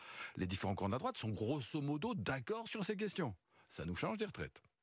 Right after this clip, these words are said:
En outre, et c'est pas le moins important, les L R sont assurés d'avoir sur ce sujet de l'immigration l'adhésion des électeurs bien au-delà des rangs de la droite, puisque soixante-quinze pour cent des Français sont partisans d'une politique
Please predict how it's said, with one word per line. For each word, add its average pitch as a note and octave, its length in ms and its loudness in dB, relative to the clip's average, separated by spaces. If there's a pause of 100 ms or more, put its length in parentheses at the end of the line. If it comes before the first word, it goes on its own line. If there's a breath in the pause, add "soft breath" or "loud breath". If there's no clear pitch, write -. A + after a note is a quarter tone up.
(500 loud breath)
En F#2+ 200 2
outre, C#4 260 -2
et - 40 -2
c'est - 180 -4
pas E2 100 0
le D2+ 60 0
moins D#2 220 0
important, D#3+ 420 0 (380 loud breath)
les F2 180 0
L D3+ 200 2
R C4 340 -4 (200)
sont - 280 -4
assurés A#2 260 0
d'avoir A#2 260 0
sur - 220 -6
ce G2 140 -4
sujet C3+ 340 0
de F2+ 60 -4
l'immigration C3+ 420 2
l'adhésion C3+ 400 0
des G#2 140 0
électeurs A2+ 340 0 (240 loud breath)
bien C3+ 420 2
au-delà F3 400 0
des D#3+ 140 0
rangs A#2 200 0
de F#2 100 0
la G2 120 2
droite, C#4 360 -4 (400 loud breath)
puisque F#3+ 340 0 (220)
soixante-quinze A#2+ 800 0
pour G#2+ 160 -6
cent F2+ 220 0
des D2+ 100 0
Français B3+ 380 0
sont - 180 -2
partisans - 580 -2
d'une C3+ 200 2
politique G#2+ 360 -2